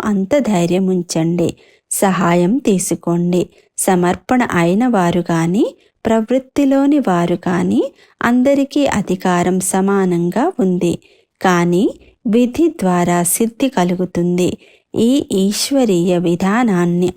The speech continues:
అర్థం చేసుకొని నిర్లక్ష్యం చేసే లీలను సమాప్తం చేస్తే ఫస్ట్ డివిజన్ యొక్క అధికారం లభిస్తుంది. స్లోగన్, సంకల్పాల ఖజానా పట్ల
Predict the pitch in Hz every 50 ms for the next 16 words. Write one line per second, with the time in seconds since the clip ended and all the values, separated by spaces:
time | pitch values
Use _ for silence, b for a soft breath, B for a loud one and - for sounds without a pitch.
0 | 170 170 170 - _ - 240 262 277 262 - 208 180 185 175 - 226 - - 175
1 | 180 180 180 160 - b b b b b b - 208 214 233 233 226 247 254 277
2 | 277 - - - - 294 294 277 - - 202 180 175 175 - - 185 175 175 175
3 | 175 175 180 190 196 196 196 180 180 190 277 - - B B B B B B -
4 | - - 277 262 254 254 277 294 311 302 - - 339 339 330 294 311 - 208 170
5 | 180 - - - - 180 175 170 - _ _ _ _ _ _ _ - - 262 277
6 | 269 - - - - 339 262 233 208 185 208 190 - 190 180 180 175 175 175 175
7 | 170 - - - 185 - - b b b b b b - 180 180 175 - 185 185
8 | - 185 180 175 170 180 233 359 440 359 262 - - 175 175 - - - 180 175
9 | 175 175 175 185 165 - b b b b b b b - - - - 202 185 175
10 | 170 165 165 160 165 - 202 247 349 539 640 _ _ _ _ _ _ _ - -
11 | - - 262 262 285 294 - 359 330 320 294 - - 185 180 180 180 180 180 180
12 | - - 180 175 175 - 202 208 220 226 226 247 254 254 254 - 165 160 _ -
13 | - 196